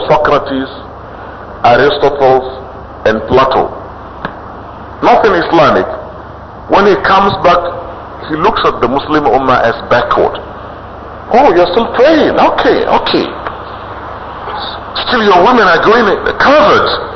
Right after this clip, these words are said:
in this world of tech-, technology, in this age of, uh, spacecraft." You know, because he wants to tell you that, uh,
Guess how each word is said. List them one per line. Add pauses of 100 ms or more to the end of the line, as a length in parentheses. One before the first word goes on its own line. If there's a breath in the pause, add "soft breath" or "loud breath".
(920)
in
this
world
of
tech-,
technology, (1500)
in
this (160)
age
of, (200)
uh, (920)
spacecraft." (1600)
You
know,
because (960)
he
wants
to
tell
you
that,
uh,